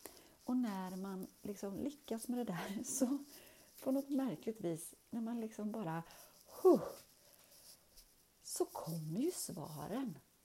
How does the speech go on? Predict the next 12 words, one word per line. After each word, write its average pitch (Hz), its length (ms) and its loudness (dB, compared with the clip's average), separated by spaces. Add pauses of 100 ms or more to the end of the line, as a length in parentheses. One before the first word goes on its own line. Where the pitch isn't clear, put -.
(300)
ganska 165 600 -2
så - 200 -6
direkt. - 720 -2 (1700)
Eh, 180 1120 -2 (1000)
och 226 120 0
det 214 100 4
där 214 200 6
är 165 60 4
lika 160 340 2
magiskt 147 440 -2
varje 139 220 -2
gång, 147 300 -4